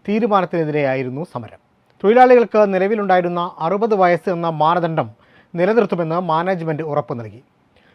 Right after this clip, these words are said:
പിരിച്ചുവിടാനുള്ള തീരുമാനം റദ്ദാക്കി. തങ്ങളുടെ ആവശ്യം അംഗീകരിച്ചതോടെ കരാർ തൊഴിലാളികൾ സമരം അവസാനിപ്പിച്ചു. സമരം ചെയ്യുന്ന ജീവനക്കാർക്ക് ജോലിയിൽ പ്രവേശിക്കാനുള്ള അനുമതിയും ചർച്ചയിൽ മാനേജ്മെന്റ് നൽകി. പിരിച്ചുവിടുന്നവർക്ക് പകരമായി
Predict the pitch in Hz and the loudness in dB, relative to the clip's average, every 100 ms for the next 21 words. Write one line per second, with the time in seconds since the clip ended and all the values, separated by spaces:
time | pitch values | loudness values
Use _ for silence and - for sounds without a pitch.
0 | _ 202 226 226 196 190 190 185 175 170 | _ -6 -2 2 4 4 2 0 -2 -2
1 | 160 151 139 139 143 - _ _ _ _ | -2 -2 -4 -2 -2 -4 _ _ _ _
2 | _ _ 165 180 175 165 160 165 175 165 | _ _ -6 -2 0 2 2 0 -6 -8
3 | 165 180 180 202 185 127 - _ 156 160 | -6 -4 -4 0 0 -2 -8 _ -2 0
4 | 180 170 147 147 139 220 _ _ _ 170 | 0 0 -2 -2 -4 -8 _ _ _ -2
5 | 160 139 160 151 131 127 107 _ _ _ | -2 -2 -4 -8 -8 -10 -14 _ _ _
6 | _ _ _ _ _ 175 208 214 226 208 | _ _ _ _ _ -4 -2 0 0 0
7 | 180 190 190 185 170 180 180 185 _ _ | 0 0 0 0 0 0 0 -2 _ _
8 | 139 175 208 202 190 175 170 160 - 170 | -4 0 2 0 -2 -2 -2 -4 -6 -4
9 | 160 160 180 160 156 147 165 247 - 165 | -2 -2 -2 -6 -4 -6 -8 -8 -6 -4
10 | - 151 135 127 135 135 120 117 117 110 | -4 -6 -6 -6 -6 -6 -10 -14 -14 -16
11 | 107 _ _ _ _ _ - 151 151 175 | -20 _ _ _ _ _ -12 -10 -6 -6
12 | 160 156 151 165 190 - _ - 170 214 | -4 -4 -4 -2 -4 -6 _ -2 0 0
13 | 202 170 | 2 2